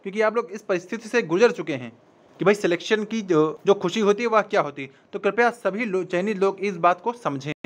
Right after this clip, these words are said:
कि भाई अगर कोई सिलेक्शन आता है, कहीं पर नाम आता है तो कितनी ज़्यादा खुशी मिलती है खुद को और घर वालों को भी। तो इसलिए ज़्यादा से ज़्यादा डीवी स्किप करें और इस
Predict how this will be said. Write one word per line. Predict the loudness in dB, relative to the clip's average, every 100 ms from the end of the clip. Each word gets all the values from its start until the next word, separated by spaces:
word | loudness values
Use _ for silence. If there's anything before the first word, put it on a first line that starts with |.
| -16 -20 -4
कि | 2
भाई | 4
अगर | 4 0
कोई | -2 -2
सिलेक्शन | -2 -2 0 2
आता | 2 0
है, |
कहीं | -4 -6
पर | -6
नाम | -2 -2 0
आता | -2 -4
है | -6 -6
तो |
कितनी | -6 -4 0
ज़्यादा | 2 4 2
खुशी | 0 -6
मिलती | -6 -4 -4
है | -4 -6 -12 -12 0
खुद | 2
को | 4 4
और | 4 -2
घर | 0 0
वालों | 2 0 -2
को | -6
भी। | -6 -12 -16 4
तो | 4
इसलिए | 6 6 6
ज़्यादा | 6 4
से | 2 0
ज़्यादा | -2 -2 -4 -8 _ -10
डीवी | -4 -2 -2
स्किप | -2 0
करें | 4 4 2
और | -2 -2
इस | -4